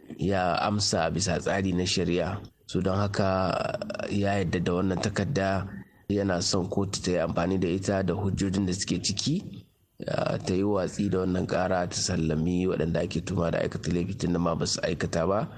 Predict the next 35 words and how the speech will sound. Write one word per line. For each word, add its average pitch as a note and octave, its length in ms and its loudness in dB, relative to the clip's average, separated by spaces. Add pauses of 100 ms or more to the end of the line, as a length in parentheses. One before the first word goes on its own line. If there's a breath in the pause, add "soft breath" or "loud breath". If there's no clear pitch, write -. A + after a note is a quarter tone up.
(340 loud breath)
ga E2+ 140 0
kuma G2+ 260 0
waɗanda E2+ 280 0
ma F2 80 2
ake E2+ 260 0
tuhuman F2+ 340 0
su F2+ 160 -2
da D2+ 880 0
irin G2 200 0
wannan F2 280 2
laifin E2+ 260 0
kotu E2 220 0
ta E2+ 160 0
wanke E2+ 240 0
su - 80 -6
ta - 120 0
ce E2+ 120 -2
ba D#2+ 60 -2
su E2 100 -4
aikata - 400 -2
ba. - 80 -4 (560 loud breath)
To F#2+ 160 0
wannan B2+ 180 0
shi G#2 160 0
ne G#2+ 140 2
dai, G2 320 2
ah, E2+ 400 0 (120)
a - 40 -4
taƙaice - 480 -2
abin F#2 220 0
da - 100 2
aka - 220 -2
yi E2+ 160 2
a E2 160 2
ranar. F#2+ 420 0